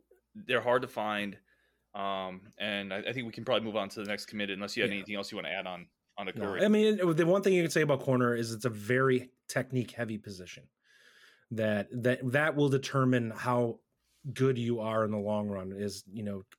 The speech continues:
Speaker 2: do you do the little things that can keep you on the field?
Speaker 1: Oh, and
Speaker 2: Other
Speaker 1: let's
Speaker 2: than
Speaker 1: point
Speaker 2: that
Speaker 1: out, let's point out Hank Petit. It's, uh, Hank Petit's first
Speaker 2: Mm-hmm.
Speaker 1: actual, um, commitment. You know,
Speaker 2: Yeah,
Speaker 1: the new
Speaker 2: very
Speaker 1: defense,
Speaker 2: much
Speaker 1: the new
Speaker 2: so.
Speaker 1: cornerback
Speaker 2: And he
Speaker 1: scope,
Speaker 2: really liked
Speaker 1: so.
Speaker 2: this guy.
Speaker 1: Mm-hmm.
Speaker 2: Yeah,
Speaker 1: It's
Speaker 2: I
Speaker 1: been
Speaker 2: mean,
Speaker 1: on him a
Speaker 2: it's,
Speaker 1: long
Speaker 2: it's
Speaker 1: time.
Speaker 2: telling that he, he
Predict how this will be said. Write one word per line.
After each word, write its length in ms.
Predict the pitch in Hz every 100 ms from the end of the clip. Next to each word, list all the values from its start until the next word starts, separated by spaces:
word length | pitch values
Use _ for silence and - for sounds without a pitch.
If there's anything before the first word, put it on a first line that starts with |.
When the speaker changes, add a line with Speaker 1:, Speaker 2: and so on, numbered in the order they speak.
| -
Speaker 2:
do 80 | 143
you 140 | 139
do 100 | 127
the 100 | 120
little 240 | 117 120 110
things 300 | 120 110 104
that 180 | 104
can 80 | 98
keep 180 | 101 107
you 80 | 98
on 60 | 90
the 60 |
field? 240 | - 85 - _ - - -
Speaker 1:
Oh, 180 | 170 196
and 80 | 160
Speaker 2:
Other 20 |
Speaker 1:
let's 120 | 185
Speaker 2:
than 80 | 185
Speaker 1:
point 40 | 170 160
Speaker 2:
that 80 |
Speaker 1:
out, 140 | 156 - _ _ _ _ -
let's 140 | 123
point 180 | 175 196
out 100 | 127
Hank 160 | 151
Petit. 280 | 160 147 190 120
It's, 160 | 110 -
uh, 220 | 120 113
Hank 180 | 139 139
Petit's 320 | 143 143 123
first 460 | - 131 123 - - _
Speaker 2:
Mm-hmm. 220 | 151 147 196 208 117
Speaker 1:
actual, 440 | - 131 120 113
um, 180 | 113 110
commitment. 440 | 104 131 151 90 - _
You 120 | - 233
know, 60 |
Speaker 2:
Yeah, 60 | 110
Speaker 1:
the 40 |
new 140 | 113 123
Speaker 2:
very 180 | 147 180
Speaker 1:
defense, 60 |
Speaker 2:
much 180 | 180 120
Speaker 1:
the 60 | 123
new 120 | 95
Speaker 2:
so. 0 |
Speaker 1:
cornerback 200 | 151 127
Speaker 2:
And 80 | 131
he 80 | 175
Speaker 1:
scope, 100 | 180
Speaker 2:
really 160 | 185
liked 220 | 185 196
Speaker 1:
so. 60 | 190
Speaker 2:
this 100 | 151
guy. 300 | 123 92 87 _ _ 110
Speaker 1:
Mm-hmm. 100 | 123
Speaker 2:
Yeah, 100 | 127
Speaker 1:
It's 100 | 127
Speaker 2:
I 40 |
Speaker 1:
been 100 | 147
Speaker 2:
mean, 60 | 170
Speaker 1:
on 20 |
him 60 | 170
a 20 | 117
Speaker 2:
it's, 60 | 104
Speaker 1:
long 80 | -
Speaker 2:
it's 100 | -
Speaker 1:
time. 120 | 104
Speaker 2:
telling 380 | 196 240 247 226
that 200 | 185 165
he, 420 | 143 185 185 143 - _
he 320 | - 147 196